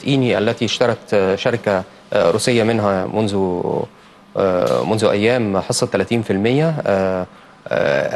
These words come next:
هذا يدل على أن هناك اهتمام كبير جدًا بقطاع الطاقة المصري.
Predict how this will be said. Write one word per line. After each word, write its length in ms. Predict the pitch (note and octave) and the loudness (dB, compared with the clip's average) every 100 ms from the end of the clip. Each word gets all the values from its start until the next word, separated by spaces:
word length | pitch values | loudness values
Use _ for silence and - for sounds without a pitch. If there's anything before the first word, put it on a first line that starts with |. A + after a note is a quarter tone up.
| C3 | 0
هذا 240 | C3 B2+ G#2 | 2 2 2
يدل 340 | A2 B2+ B2 | 2 2 2
على 160 | G#2+ G#2+ | 2 2
أن 200 | A#2+ A#2+ | 2 0
هناك 300 | A2 A#2+ A2+ | 0 0 -2
اهتمام 320 | A2 B2 B2 | -2 -2 0
كبير 240 | B2 A#2 | 0 0
جدًا 380 | A#2 A#2+ A2+ G#2 | 0 0 0 0
بقطاع 500 | A2 G#2+ - A#2 - | -2 -2 -2 0 0
الطاقة 420 | - A2 - G2+ | 0 -2 -2 -4
المصري. 420 | G2 A2+ D3+ E3 | 0 -2 0 -2